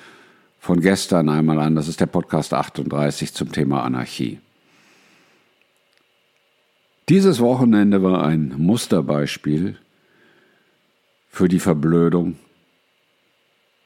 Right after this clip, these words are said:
der Menschheit. Dieses Wochenende war ein Musterbeispiel, dass auch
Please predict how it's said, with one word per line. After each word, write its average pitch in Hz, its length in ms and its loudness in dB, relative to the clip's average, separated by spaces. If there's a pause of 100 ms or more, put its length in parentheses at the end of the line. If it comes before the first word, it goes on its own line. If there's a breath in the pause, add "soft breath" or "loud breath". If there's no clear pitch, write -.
(600)
der 87 100 0
Menschheit. - 680 -2 (440)
Dieses 175 360 4
Wochenende 110 720 2 (720 loud breath)
war 80 260 -2
ein 82 180 0
Musterbeispiel, 78 1200 -2 (960 soft breath)
dass 87 180 -2
auch 90 300 0